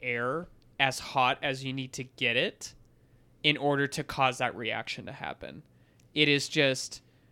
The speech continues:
it's, it's not that it's impossible. It's just not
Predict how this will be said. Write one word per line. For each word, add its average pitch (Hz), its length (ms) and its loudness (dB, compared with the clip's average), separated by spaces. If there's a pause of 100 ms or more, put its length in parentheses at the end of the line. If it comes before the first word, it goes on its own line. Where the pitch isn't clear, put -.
(400)
it's, 156 360 4
it's 165 200 0
not 170 220 6
that 175 140 4
it's 156 180 -2
impossible. 170 960 0 (320)
It's 147 160 0
just 156 240 0
not 143 300 4